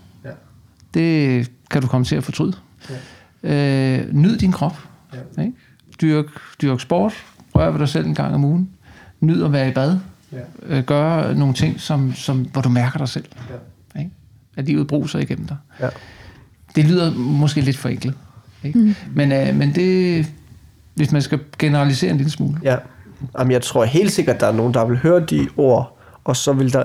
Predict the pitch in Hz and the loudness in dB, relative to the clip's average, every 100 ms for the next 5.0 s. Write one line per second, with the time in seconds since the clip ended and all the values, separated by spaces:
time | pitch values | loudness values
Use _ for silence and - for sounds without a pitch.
0 | - - 147 143 - 156 127 120 135 120 | -2 0 0 0 2 2 4 4 4 4
1 | 127 127 127 127 123 - 139 139 - 127 | 4 6 4 4 2 2 2 2 2 2
2 | 127 131 127 127 - - - - - - | 2 2 0 -2 -10 -20 -20 -20 -20 -20
3 | - _ - - 113 - 123 123 - - | -20 _ -2 2 2 2 2 2 0 0
4 | 131 135 131 - 123 113 - 127 120 117 | 2 2 0 0 0 0 -4 -4 0 0